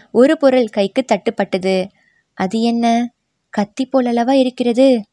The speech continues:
ஆம், கத்திதான். திருக்குமடில் உள்ள கத்தி. சாதாரண கத்திகளை விட மிக சக்தி வாய்ந்தது.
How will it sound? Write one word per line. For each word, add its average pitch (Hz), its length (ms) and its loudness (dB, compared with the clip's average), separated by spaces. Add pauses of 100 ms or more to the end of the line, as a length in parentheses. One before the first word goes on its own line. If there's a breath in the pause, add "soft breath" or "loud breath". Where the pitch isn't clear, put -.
(460)
ஆம், 202 300 -4 (440)
கத்திதான். 220 600 -2 (520)
திருக்குமடில் 262 560 0
உள்ள 208 220 -2
கத்தி. 220 380 -4 (420)
சாதாரண 240 560 -2
கத்திகளை 220 480 -6
விட 202 160 -4 (300)
மிக 208 300 -4
சக்தி - 340 -8
வாய்ந்தது. 214 420 -4